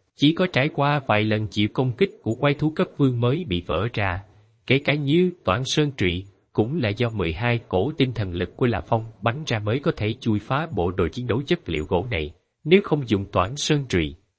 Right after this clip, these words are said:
cho dù là chiến thần cũng không phá hư được bộ đồ chiến đấu cỡ S. Trời ạ, ta đâu có vô dụng gì, vẻn vẹn là đi đường, một cước dẫm lên, nó đã làm hỏng chiến giày cấp S của ta. La Phong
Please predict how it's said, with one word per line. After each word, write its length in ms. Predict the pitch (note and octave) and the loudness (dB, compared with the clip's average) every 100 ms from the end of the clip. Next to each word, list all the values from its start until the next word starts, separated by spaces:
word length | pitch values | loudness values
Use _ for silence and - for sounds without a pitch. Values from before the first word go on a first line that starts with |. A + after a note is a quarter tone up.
| _ | _
cho 100 | C3 | 2
dù 260 | A#2+ G#2+ G2 | 4 2 2
là 140 | F2 | -2
chiến 260 | F2+ E3 E3+ | -2 -2 0
thần 300 | G#2+ F#2+ F#2+ - - | -2 -2 -6 -10 -2
cũng 160 | D3+ | -2
không 220 | - C#3+ | 0 -2
phá 160 | C3 D#3+ | 0 0
hư 300 | C3 B2+ B2 G#2+ | 2 2 2 0
được 160 | G2+ - | -2 0
bộ 140 | G2 G2 | -2 0
đồ 220 | G2+ E2+ | 0 -2
chiến 300 | - C#3+ D#3 | -2 -4 0
đấu 200 | D3 F3 | 0 2
cỡ 140 | C3+ C#3+ C3+ | -2 0 0
S. 220 | D3+ - - _ _ | -2 -4 -10 _ _
Trời 240 | A2 E2+ | 0 0
ạ, 260 | C2 D2+ F2 - | 0 -4 -6 -6
ta 100 | C#3+ | -4
đâu 180 | C#3 A#2+ | 0 0
có 160 | A#2 D3 | 0 0
vô 100 | D3+ C#3+ | 2 2
dụng 160 | F2 F#2+ | 0 -2
gì, 320 | G2 F#2 F2+ - _ - | 0 0 0 -8 _ 0
vẻn 140 | C3+ C#3+ | 0 2
vẹn 280 | G#2 A2 G#2+ | 0 0 -4
là 100 | F2 | -2
đi 200 | B2+ B2+ | -2 0
đường, 220 | G2+ E2+ E2 - | 0 0 -4 -10
một 200 | G2 G2 | -4 0
cước 180 | F#3 F#3 | 2 2
dẫm 240 | - G#2 C#3 | 0 -2 2
lên, 240 | A#2+ A#2+ A2+ _ _ _ | 2 2 -4 _ _ _
nó 200 | A#2 D3 | -2 -2
đã 140 | C#3 | -2
làm 200 | B2+ F2 F2+ | -2 -2 -4
hỏng 240 | F2+ A#2 - | -4 -4 -2
chiến 200 | D3+ F#3+ | -2 0
giày 160 | D2+ | -2
cấp 180 | - F3 - D#3 | 0 -4 0 -2
S 180 | - - | -2 -2
của 120 | A2+ | -2
ta. 360 | - A2+ G#2+ - _ _ - | 0 0 -2 -8 _ _ -4
La 160 | A2+ A#2 | 0 2
Phong 220 | - A2+ | 2 -2